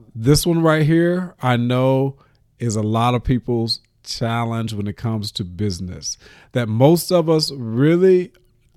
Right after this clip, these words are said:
don't want to be considered sales individuals. And when we think about our experiences with sales professionals, typically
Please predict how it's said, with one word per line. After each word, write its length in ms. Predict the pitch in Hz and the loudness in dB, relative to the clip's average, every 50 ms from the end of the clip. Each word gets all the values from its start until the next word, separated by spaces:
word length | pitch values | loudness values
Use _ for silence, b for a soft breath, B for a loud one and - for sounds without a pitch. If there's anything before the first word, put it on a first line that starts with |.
| _ _ | _ _
don't 300 | - 143 143 156 170 165 | 0 2 4 4 4 4
want 180 | 151 143 143 139 | 2 2 2 2
to 60 | 135 | 0
be 160 | 127 135 131 | 0 -2 -2
considered 580 | - 139 117 107 - 127 123 113 117 110 - - | -2 -2 -4 -4 -4 -4 -4 -4 -4 -6 -8 -8
sales 680 | - - - - - 127 123 123 123 123 123 120 113 - - - | -8 -8 -8 -8 -8 -4 -4 -2 0 0 0 0 -2 -4 -6 -6
individuals. 760 | 110 110 107 101 101 107 98 87 95 87 90 87 92 92 - | -4 -4 -4 -4 -4 -4 -4 -4 -6 -8 -8 -8 -8 -8 -8
And 420 | 110 110 107 107 107 104 110 117 | -6 -6 -6 -4 -4 -6 -6 -6
when 100 | 117 110 | -4 -4
we 100 | 110 113 | -4 -4
think 300 | 110 - - 202 208 202 | -4 -2 -2 -2 0 2
about 400 | 208 175 143 156 147 147 147 143 | 0 -2 0 0 0 0 0 0
our 220 | - 131 120 117 113 | -2 -2 -2 -2 -4
experiences 880 | 107 - - - 147 147 151 151 151 147 143 - - 147 143 143 143 - B B B B B B B B | -4 -6 -6 -4 -2 -2 0 0 -2 -4 -4 -2 0 2 2 2 0 -4 B B B B B B B B
with 160 | 127 110 - | -6 -4 -4
sales 720 | - - - - 151 147 147 151 151 151 151 151 147 - | -2 -4 -2 0 0 2 2 4 4 4 4 2 0 0
professionals, 1000 | - 147 131 - - - 151 143 - - 139 123 127 123 120 117 120 117 123 - _ _ _ _ _ _ _ _ _ _ _ - | -2 -6 -6 -6 -4 0 0 0 0 0 -2 -4 -4 -2 -2 -2 -4 -6 -8 -12 _ _ _ _ _ _ _ _ _ _ _ -2
typically 640 | - 254 247 240 262 - - 247 240 240 220 202 | 0 0 0 0 -2 -2 -2 0 0 0 0 -2